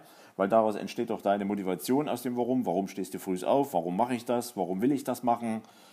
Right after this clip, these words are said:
Ja, und so geht das dann praktisch weiter. Und Gehaltssteigerungen in dem Sinne, äh, wie gesagt, ich muss nochmal das Wort Gehalt rausnehmen und sage lieber Bonitätssteigerungen,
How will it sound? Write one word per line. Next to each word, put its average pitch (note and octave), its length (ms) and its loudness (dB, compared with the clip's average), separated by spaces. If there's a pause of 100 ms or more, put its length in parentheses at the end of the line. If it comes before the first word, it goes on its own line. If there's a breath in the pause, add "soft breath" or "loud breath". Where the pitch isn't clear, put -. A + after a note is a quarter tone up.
(540 loud breath)
Ja, B2+ 140 12
und G#2+ 200 8
so C3+ 100 -2
geht D3+ 120 2
das B2 120 0
dann A#2 120 0
praktisch A#2+ 340 -2
weiter. A#2 460 4 (1200)
Und A#2 440 6
Gehaltssteigerungen A#2+ 840 4
in G#2+ 120 0
dem C#3 280 2
Sinne, A2+ 1000 2
äh, - 600 -18
wie A2+ 60 -2
gesagt, G#2+ 260 -2
ich G2+ 60 -6
muss G#2 340 -10 (240)
nochmal G#2+ 260 -2
das F#2+ 160 -4
Wort G#2+ 160 -2
Gehalt A2 380 -2
rausnehmen G#2+ 520 0 (760 loud breath)
und G#2 160 -4
sage A2 240 4
lieber A2 260 4
Bonitätssteigerungen, G#2+ 1200 2